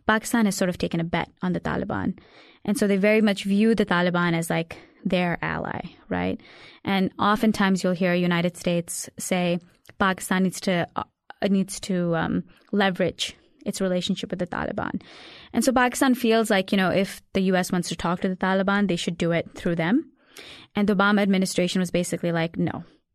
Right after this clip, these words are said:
we're gonna do it directly," right? And now they have an office in Doha, so we're gonna go to Doha.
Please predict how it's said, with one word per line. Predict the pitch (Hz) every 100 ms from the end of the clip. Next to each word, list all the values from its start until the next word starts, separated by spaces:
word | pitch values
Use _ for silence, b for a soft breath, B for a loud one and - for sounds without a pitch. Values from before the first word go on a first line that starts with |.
| _ _ _
we're | 196 190
gonna | 180
do | 170
it | 165
directly," | 165 156 87 - - - - - -
right? | 165 -
And | 190
now | 180 180
they |
have | 180 170
an |
office | 170 170 - 165
in | 180
Doha, | 240 208 175 175 b b b -
so | 196 175
we're | 160 175
gonna | 175
go | 165 170
to | 190
Doha. | 233 202 180